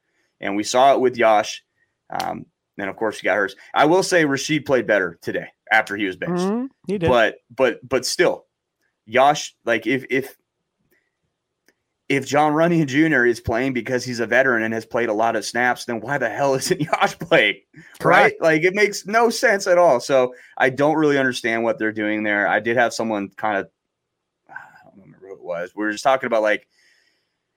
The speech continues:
Speaker 1: they're hoping, you know, in a lot of this stuff, we talk about Goody setting this team up kind of to fail. And I really think if you would get some truth serum in Goody and LaFleur, they would say,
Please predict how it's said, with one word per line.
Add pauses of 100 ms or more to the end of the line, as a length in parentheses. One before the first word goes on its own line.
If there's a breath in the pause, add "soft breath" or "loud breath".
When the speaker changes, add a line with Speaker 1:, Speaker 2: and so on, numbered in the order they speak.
(460)
Speaker 1:
they're
hoping,
you
know,
in
a
lot
of
this
stuff,
we
talk
about
Goody
setting
this
team
up
kind
of (140)
to
fail.
And
I
really
think
if
you
would
get
some
truth
serum
in
Goody
and
LaFleur,
they
would
say,